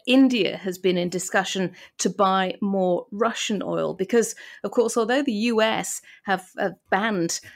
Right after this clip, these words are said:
um, the buying oil and gas, Europe hasn't gone quite that far in terms of sanctions.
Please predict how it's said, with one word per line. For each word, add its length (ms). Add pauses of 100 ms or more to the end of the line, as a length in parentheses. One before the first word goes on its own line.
(140)
um, 420 (100)
the 380
buying 560
oil 380
and 200
gas, 540 (600)
Europe 580
hasn't 760
gone 300
quite 400
that 180
far 420
in 200
terms 420
of 100
sanctions. 840